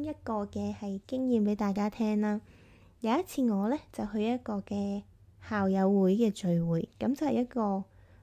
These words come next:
飯嘅時間。噉當時呢，一張台呢，有三十個人嘅，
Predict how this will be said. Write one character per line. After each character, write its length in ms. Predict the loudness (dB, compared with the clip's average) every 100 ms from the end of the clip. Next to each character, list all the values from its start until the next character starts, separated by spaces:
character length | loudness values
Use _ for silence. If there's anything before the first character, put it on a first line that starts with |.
| -2
飯 480 | 0 2 0 -2 -2
嘅 140 | -2
時 220 | -4 -8
間。 360 | -8 -6 -6 -8 -12 _ _ -20 _ -20 -20 -10
噉 160 | -6 -4
當 180 | -4
時 220 | -4 -4 -4
呢， 180 | -4
一 60 | -6
張 220 | -6 -8
台 260 | -6 -6 -4
呢， 240 | -2 -2
有 180 | 0 -2
三 380 | -2 -2 -2 -2
十 160 | -4 -10
個 160 | -8 -8
人 340 | -6 -6
嘅， 80 | -4